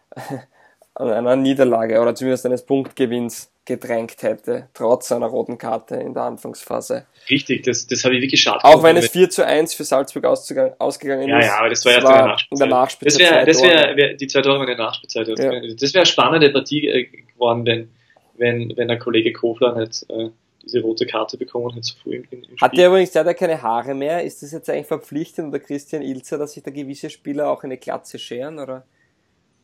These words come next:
Speaker 2: Äh, das, das gehört zum guten Ton innerhalb der
Speaker 1: Okay.
Speaker 2: Mannschaft. Ja, also wer
Speaker 1: Ist
Speaker 2: fix
Speaker 1: das
Speaker 2: spielen
Speaker 1: wichtig
Speaker 2: will,
Speaker 1: fürs
Speaker 2: der muss
Speaker 1: Gefühl,
Speaker 2: das
Speaker 1: fürs
Speaker 2: einfach
Speaker 1: Gefüge ist das, glaub ich, ganz wichtig, oder?
Speaker 2: Richtig, fürs Gefüge, äh,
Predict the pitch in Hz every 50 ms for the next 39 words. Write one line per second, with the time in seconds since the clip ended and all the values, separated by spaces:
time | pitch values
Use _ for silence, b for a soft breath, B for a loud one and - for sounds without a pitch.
0 | _ _ _ _ _ _ _ _ _ _ 135 131 135 139 156 165 160 - - 165
1 | 156 - - - 170 170 - 180 165 156 156 151 151 156 143 - 135 127 131 135
2 | 131 123 120 110 - 127 117 113 110 110 - 120 107 113 131 131 123 131 123 -
3 | 135 127 - - 143 165 - 180 - 151 165 190 196 160 165 196 196 147 151 156
4 | 170 165 165 156 143 139 143 139 143 - 156 160 139 131 - 156 147 - - 160
5 | 147 151 - 160 165 175 180 160 151 139 135 - - 127 - - 131 127 123 -
6 | - 123 117 - - 135 131 127 - _ 120 117 117 120 127 143 143 139 - 139
7 | 135 - - 143 135 - 147 135 - - 135 139 143 160 151 151 151 147 - -
8 | 135 127 127 127 123